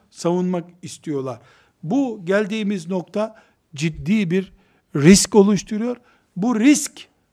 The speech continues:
akidemizin üzerinden bizi vuruyor. Din hürriyeti diyorlar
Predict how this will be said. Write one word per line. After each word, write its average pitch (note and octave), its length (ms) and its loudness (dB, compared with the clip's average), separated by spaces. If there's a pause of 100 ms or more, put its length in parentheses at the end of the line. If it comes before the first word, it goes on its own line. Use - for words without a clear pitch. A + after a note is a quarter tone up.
(160)
akidemizin F#3 1120 4
üzerinden E3 960 2
bizi C3 240 -12
vuruyor. A#2 440 -10 (1300)
Din B3 440 8
hürriyeti G3 640 0
diyorlar F#3+ 420 2